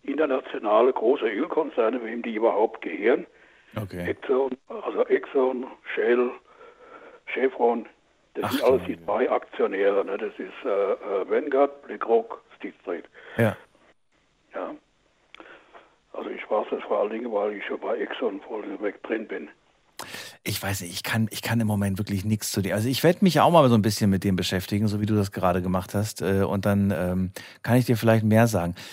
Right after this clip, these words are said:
Speaker 2: Nur so vom Bild her, ich habe jetzt gerade mal so ein Bild aufgemacht. Ich find, er wirkt wahnsinnig sympathisch. Er hat eine offene Art. Ähm, ich find die eigentlich so, wenn ich das jetzt vergleiche mit den letzten Premierministern und Ministerinnen, die wir hatten, würde ich sagen,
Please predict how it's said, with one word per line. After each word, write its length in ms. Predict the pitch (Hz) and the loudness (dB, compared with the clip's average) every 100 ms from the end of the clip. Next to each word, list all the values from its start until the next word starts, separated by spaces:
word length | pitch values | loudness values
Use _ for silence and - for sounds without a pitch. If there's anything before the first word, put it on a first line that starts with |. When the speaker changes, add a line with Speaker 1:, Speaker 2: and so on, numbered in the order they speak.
| - | -10
Speaker 2:
Nur 160 | - 175 | 4 8
so 100 | 175 | 8
vom 220 | - 127 | 6 6
Bild 240 | 135 220 - | 10 8 8
her, 100 | 87 | 2
ich 120 | - | 4
habe 100 | 135 | 0
jetzt 100 | 120 | 0
gerade 180 | 120 120 | 2 2
mal 80 | 98 | 2
so 80 | |
ein 40 | 92 | 2
Bild 200 | 117 113 | 2 4
aufgemacht. 480 | 85 - 85 113 131 - - - | 2 0 0 0 0 -8 -8 -2
Ich 140 | 180 | 0
find, 200 | - 330 | 0 -2
er 100 | 156 | -4
wirkt 180 | 214 - | -6 -4
wahnsinnig 420 | 175 185 170 143 | -4 -2 0 -2
sympathisch. 600 | - 117 - 90 82 - | -2 -6 -4 -4 -4 -4
Er 120 | - | -2
hat 100 | 151 156 | -2 0
eine 120 | 139 | 2
offene 320 | 147 - 127 | 2 0 -2
Art. 300 | - 170 170 - - - - | 0 2 0 -4 -20 -10 2
Ähm, 300 | 135 139 135 | 4 6 4
ich 120 | 117 | 0
find 160 | - 143 | -2 0
die 100 | 110 | 2
eigentlich 380 | 113 139 135 113 | 2 0 0 2
so, 120 | 120 | 2
wenn 80 | 131 | 2
ich 60 | |
das 80 | 131 | 0
jetzt 80 | 131 | -2
vergleiche 420 | 127 107 120 143 | 0 2 2 2
mit 120 | 143 127 | 2 2
den 100 | 120 | 4
letzten 260 | 127 - 127 | 2 0 -4
Premierministern 760 | - 110 117 113 113 120 123 | 0 4 4 4 4 4 2
und 160 | 113 101 | 0 0
Ministerinnen, 500 | 107 104 - 107 131 | 0 0 0 0 4
die 120 | 120 | 4
wir 120 | 110 | 4
hatten, 280 | 104 117 117 113 - - - - _ | 2 2 0 -2 -12 -20 -20 -20 _
würde 180 | 110 117 | 2 4
ich 100 | 107 | 6
sagen, 680 | 113 107 113 117 113 113 | 8 8 8 6 4 2